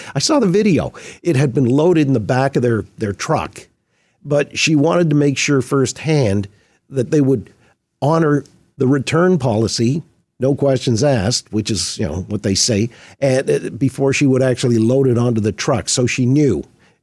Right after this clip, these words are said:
She, she got the clearance from them initially, and then she brought it back to the store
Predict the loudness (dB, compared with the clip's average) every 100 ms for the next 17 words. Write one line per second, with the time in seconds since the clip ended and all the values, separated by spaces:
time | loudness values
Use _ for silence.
0 | -8 -4 -4 -6 -8 -2 0 0 -2 -4
1 | -2 2 2 0 0 2 2 2 2 2
2 | 0 0 2 2 0 0 2 2 2 0
3 | 0 2 0 0 0 0 -2 -2 0 0
4 | 2 0